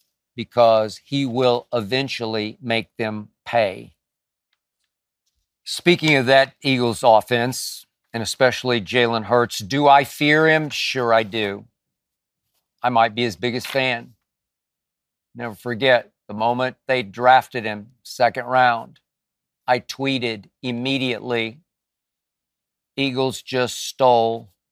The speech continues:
Jalen Hurts, who will immediately be better than Carson Wentz," he was, "and will ultimately change life in Philadelphia."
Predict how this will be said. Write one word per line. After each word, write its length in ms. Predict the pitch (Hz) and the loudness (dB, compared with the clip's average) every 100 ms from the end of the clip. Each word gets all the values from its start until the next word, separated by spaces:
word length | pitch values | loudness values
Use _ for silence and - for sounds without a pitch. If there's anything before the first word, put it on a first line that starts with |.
| _ _ | _ _
Jalen 480 | - 127 117 117 110 | -4 -2 -2 -4 -8
Hurts, 640 | - 123 113 113 - - - _ _ _ _ - | -2 0 0 -4 -18 -18 -20 _ _ _ _ -10
who 80 | 123 | -6
will 360 | 123 123 117 - | 0 2 0 -2
immediately 960 | 123 123 127 143 147 123 - 127 123 120 | -6 -4 -2 -2 -2 -2 -2 -4 -4 -6
be 220 | 120 120 | -6 -4
better 360 | 98 131 123 | 2 2 2
than 160 | 113 117 | -4 -6
Carson 540 | - 113 113 - 107 | -2 0 0 -4 -6
Wentz," 560 | 110 113 131 - - - _ _ | -4 -4 -4 -10 -18 -20 _ _
he 120 | - 98 | -18 -10
was, 500 | 92 87 - - - _ _ _ _ _ _ _ _ _ _ _ _ _ - | -8 -8 -10 -18 -20 _ _ _ _ _ _ _ _ _ _ _ _ _ -6
"and 200 | 123 117 | -4 -2
will 300 | 127 123 - | 0 0 2
ultimately 640 | 139 139 - 127 127 123 | 2 2 0 -8 -4 -4
change 480 | 120 - 127 120 110 | -4 -4 -4 -6 -6
life 460 | 117 117 117 110 - | 2 4 4 0 -12
in 200 | 127 113 | -10 -10
Philadelphia." 880 | 107 120 117 120 139 127 - 95 101 | -6 -2 0 4 4 4 -2 -16 -16